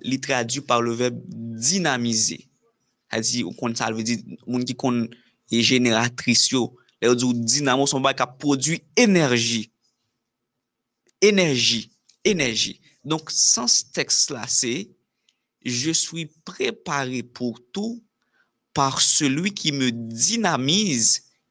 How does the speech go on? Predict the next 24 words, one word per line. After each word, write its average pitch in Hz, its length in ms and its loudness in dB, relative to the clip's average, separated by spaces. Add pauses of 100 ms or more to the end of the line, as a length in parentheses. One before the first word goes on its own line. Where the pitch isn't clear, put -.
(120)
instant - 880 0
après 123 420 -6
instant. » - 440 -2 (480)
Donc, 117 140 -12
on 131 40 -10
comprend 147 440 -6 (480)
Philippiens - 420 -4
quatre, - 400 -6
verset 117 260 -2
treize 151 320 -2
qu'on 101 200 -4
y 67 80 -6
a. 50 100 -8 (440)
Donc, 151 160 4
l'on 202 220 4
dit, « 175 200 0
Je 147 120 -2
puis 147 260 -6
tout 135 160 -2
par 117 220 -2
celui 123 300 -4
qui 127 120 -8
me 113 120 -6
fortifie », 117 640 -8